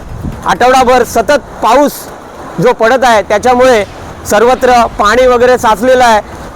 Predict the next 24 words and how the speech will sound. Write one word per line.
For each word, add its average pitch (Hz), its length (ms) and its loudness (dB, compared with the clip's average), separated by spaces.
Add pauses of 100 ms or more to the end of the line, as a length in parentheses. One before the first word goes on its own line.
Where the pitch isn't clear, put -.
(160)
पुन्हा 247 260 2
एकदा 254 240 2 (840)
हा 202 140 2
आपल्याला 233 320 2
समुद्र 240 360 0
किनारा 240 320 0
मी 240 100 0
दाखवतोय. 233 460 0 (160)
या 226 140 2
सेल्फी 240 360 -2
पॉइंटवर 262 440 0
आपण 240 260 -2
चढलेलो 233 380 0
आहोत. - 1000 -2
पाऊस 247 340 0
तर 262 140 2
चालू 233 260 0
आहे, 247 560 0
पण 233 360 0
समुद्राचा 254 580 0
हा 240 320 2
रौद्र 254 380 2
रूप 254 220 0
बघा, 240 280 2